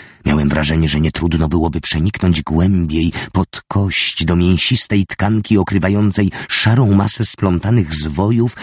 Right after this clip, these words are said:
składających się na jej mózg, poczuć przepływające impulsy elektryczne, dzięki którym żyła i czuwała. Często też ogarniała mnie zazdrość o te impulsy i wszystkie informacje, jakie przenoszą.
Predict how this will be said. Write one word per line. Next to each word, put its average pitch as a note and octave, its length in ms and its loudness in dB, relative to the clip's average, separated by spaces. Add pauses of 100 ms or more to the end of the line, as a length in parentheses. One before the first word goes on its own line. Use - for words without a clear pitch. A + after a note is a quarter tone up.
(100)
składających G2 800 0
się - 120 0
na F2 100 2
jej F2 360 0
mózg, - 720 -4 (300)
poczuć - 540 -4
przepływające E2 800 0
impulsy F#2 720 0
elektryczne, F#2+ 680 -2
dzięki F#2 360 0
którym A2 360 2 (240)
żyła G2 540 0
i F#2+ 120 -8
czuwała. D2+ 760 -4 (380)
Często F#2+ 520 0
też F2+ 220 0
ogarniała E2+ 460 0
mnie F2+ 220 2
zazdrość F2+ 800 -2
o E2 80 0
te F2+ 120 -2
impulsy G#2+ 760 2
i G2+ 140 2
wszystkie - 440 0
informacje, G2+ 680 0
jakie E2+ 280 -4
przenoszą. E2+ 800 -2